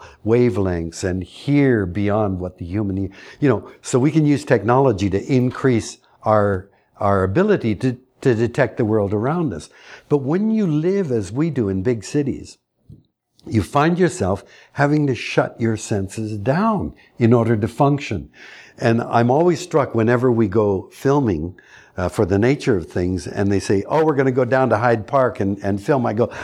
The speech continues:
"Oh, shit, it's gonna take hours then," because you set up the cameras, and my God, we live in the noisiest environment,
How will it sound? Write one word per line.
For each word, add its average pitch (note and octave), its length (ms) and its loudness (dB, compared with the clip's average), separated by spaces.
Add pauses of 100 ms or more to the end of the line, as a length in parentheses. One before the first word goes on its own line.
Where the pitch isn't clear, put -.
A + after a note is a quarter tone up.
"Oh, G#3 480 2
shit, - 520 -4 (220)
it's C3+ 180 -2
gonna F#3+ 300 0
take G3 280 0
hours G#3+ 560 0
then," G2+ 220 0
because B2+ 640 0 (300)
you A2 100 0
set D3 300 0
up F#3+ 160 0
the F#3 80 4
cameras, F#2 640 -2 (720)
and G2 340 0
my C3 300 -2
God, A2 580 -4
we D3+ 200 2
live D3+ 320 0
in F#2+ 420 -4
the E2 160 -4
noisiest D3+ 1040 0
environment, G#2+ 880 0